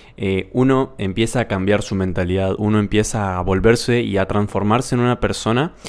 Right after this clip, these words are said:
que, como te comentan este tipo de libros donde se enfoca en el desarrollo personal, en la educación financiera, en la autoayuda, etcétera, eh, muchas veces, eh, perdemos ese estima o la aprobación de muchísimas personas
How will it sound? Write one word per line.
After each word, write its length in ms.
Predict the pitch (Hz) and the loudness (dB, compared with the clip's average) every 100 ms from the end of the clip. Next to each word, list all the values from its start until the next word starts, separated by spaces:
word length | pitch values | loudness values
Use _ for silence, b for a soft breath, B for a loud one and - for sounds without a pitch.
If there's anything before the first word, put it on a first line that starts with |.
| B B B - | B B B -8
que, 240 | 104 98 | -2 0
como 240 | 95 101 101 | 0 0 2
te 100 | 101 | 2
comentan 460 | 107 147 156 101 | 4 4 4 0
este 200 | 101 101 | -2 -2
tipo 280 | 98 101 98 | -4 0 2
de 40 | 95 | 4
libros 360 | 117 110 104 | 4 4 4
donde 220 | 101 92 | 2 -4
se 140 | 90 - | -4 -6
enfoca 340 | 95 104 101 | -4 -2 -2
en 100 | 101 | -2
el 120 | 95 | -2
desarrollo 480 | 92 92 92 101 - | -2 -2 2 2 0
personal, 580 | 98 92 95 104 107 107 | -2 -2 2 2 2 0
en 180 | 95 92 | -4 -4
la 60 | 92 | -2
educación 460 | 90 98 - 98 | -4 -4 -4 -2
financiera, 760 | 92 92 92 - 110 104 101 101 B B | -2 -2 -2 0 2 4 2 -2 B B
en 300 | 104 98 98 | -6 -4 -2
la 180 | 98 92 | 0 0
autoayuda, 640 | 90 87 92 - 113 110 98 | 0 0 0 4 6 6 4
etcétera, 520 | - 104 101 104 - B B B B | 0 0 0 -4 -6 B B B B
eh, 400 | - 98 98 95 - | -4 0 2 0 2
muchas 340 | 104 123 127 | 2 4 4
veces, 580 | 104 113 - 127 135 - - | 4 4 4 2 0 -8 -4
eh, 200 | 95 92 | -4 0
perdemos 760 | 98 98 107 123 127 135 - | 2 2 4 4 4 2 0
ese 540 | 120 120 - 110 107 104 | 0 0 2 2 2 -2
estima 640 | 101 - 131 139 165 180 | -4 -2 4 6 4 2
o 360 | 101 95 95 95 | 0 2 4 4
la 240 | 95 95 | 2 0
aprobación 760 | 92 101 98 92 90 - 117 127 | 2 4 4 2 0 2 2 4
de 80 | 110 | 2
muchísimas 840 | 98 95 92 - 117 - 123 113 | 2 0 -2 0 0 0 0 2
personas 640 | - 92 - 104 107 110 - | 2 0 2 2 2 2 -2